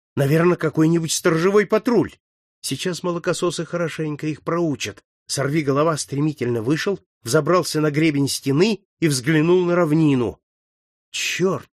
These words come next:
возьми, дело серьезное. Улан было больше сотни. Они мчались развернутым строем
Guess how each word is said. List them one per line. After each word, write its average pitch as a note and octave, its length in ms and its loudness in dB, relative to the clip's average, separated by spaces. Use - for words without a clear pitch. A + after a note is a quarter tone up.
возьми, C3+ 760 -12
дело C#3 500 -6
серьезное. C3 1040 -6
Улан E3+ 420 4
было F3+ 180 4
больше F3 380 2
сотни. - 680 -2
Они D#3+ 200 4
мчались F3 560 2
развернутым D#3+ 760 0
строем F3+ 560 0